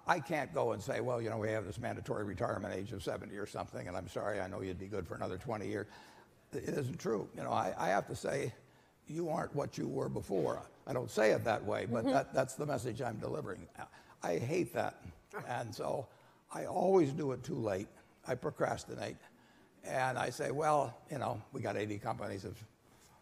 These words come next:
Speaker 1: seventy-nine are do-, <laughs> running okay, you know, we can handle that." And I, I, I come up with any damn thing I need to, you know, to avoid the, uh, the unpleasantness. But I, I do it myself,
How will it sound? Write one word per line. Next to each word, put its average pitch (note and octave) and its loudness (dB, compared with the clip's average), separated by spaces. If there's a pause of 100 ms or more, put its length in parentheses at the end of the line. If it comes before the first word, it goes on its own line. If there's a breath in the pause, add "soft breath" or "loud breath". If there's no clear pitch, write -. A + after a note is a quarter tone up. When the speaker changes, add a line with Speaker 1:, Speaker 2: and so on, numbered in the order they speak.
(100)
Speaker 1:
seventy-nine A2+ 0
are G#2 0
do-, G#2+ 2
<laughs> - -14
running C3 0
okay, A#2+ 0
you G#2+ 0
know, G2+ 2
we G#2+ -2
can G#2 2
handle G2 2
that." A2 0
And G3+ 8 (180)
I, G#3+ 8 (140)
I, G#3+ 8 (160)
I C#4 10
come A#3+ 10
up G3+ 10
with G#3 8
any F3+ 8
damn D#3 8
thing D3+ 2
I C3 6
need C3+ 4
to, B2+ 4
you B2+ 2
know, C#3+ 4
to C#3 4
avoid D#3 8
the, C3+ 2
uh, C#3 0 (260)
the F3 6
unpleasantness. D3 4 (320 loud breath)
But G3+ 10
I, G3+ 10 (120)
I F#3 8
do A#3 6
it G#3+ 8
myself, C3 0